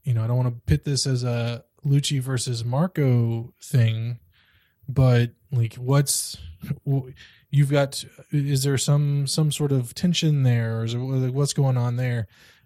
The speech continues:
And, and there was a slight answer that, that Dan said. He said, uh, "Lucci has his guys on the field, out on the practice field, and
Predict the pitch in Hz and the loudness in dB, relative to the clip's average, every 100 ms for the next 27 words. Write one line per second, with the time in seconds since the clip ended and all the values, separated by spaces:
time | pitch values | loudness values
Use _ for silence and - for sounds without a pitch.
0 | - 131 123 120 120 113 - - _ _ | 2 4 4 2 -2 -4 -8 -10 _ _
1 | _ _ _ - 135 135 139 165 208 175 | _ _ _ 2 4 4 2 2 0 -2
2 | - _ _ _ 147 139 143 - 135 - | -6 _ _ _ -16 -16 -6 0 0 0
3 | - - 165 180 196 - - 151 156 - | -2 -4 -2 0 -2 -6 -2 0 0 0
4 | 135 123 120 120 - 127 120 - 131 135 | 0 2 0 -4 -6 -6 -6 -8 -2 0
5 | 139 131 135 123 127 - 131 127 127 120 | 0 -2 -2 -2 -2 -2 -2 -2 -2 -2
6 | 113 110 _ _ _ _ _ _ _ - | -4 -8 _ _ _ _ _ _ _ -20
7 | - - - _ _ - - 147 170 196 | -20 -20 -20 _ _ -20 -2 2 2 2
8 | 175 170 160 135 - 156 151 135 135 131 | 2 2 0 -2 -4 -2 -2 -2 0 2
9 | 127 123 - - _ - 139 127 120 123 | 2 -2 -6 -12 _ -4 2 2 2 -2
10 | 117 113 117 120 117 117 113 117 110 113 | -4 -6 -4 -4 -2 -4 -6 -8 -10 -12
11 | 123 123 131 131 123 123 120 120 | -12 -14 -6 0 2 2 -2 -4